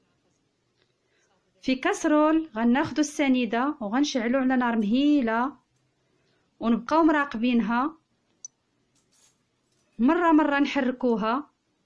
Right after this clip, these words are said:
باش ما يحترقش لينا السكر، وحنا كنحركو بشوية بشوية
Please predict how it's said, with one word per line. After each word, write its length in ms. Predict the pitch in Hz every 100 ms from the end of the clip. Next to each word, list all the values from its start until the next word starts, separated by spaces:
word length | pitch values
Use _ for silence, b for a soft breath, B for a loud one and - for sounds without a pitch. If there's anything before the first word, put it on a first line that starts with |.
| _ -
باش 240 | 247 262
ما 80 | 294
يحترقش 560 | 302 - 277 277 -
لينا 500 | 240 240 233 233 220 - _ -
السكر، 640 | - 254 247 226 240 - _ _ _ _ _ _ _ _ _ _ _ _ _ -
وحنا 320 | 214 269 339
كنحركو 540 | 330 294 285 262 277
بشوية 440 | 233 - 311 320 254
بشوية 680 | - - 220 208 214 302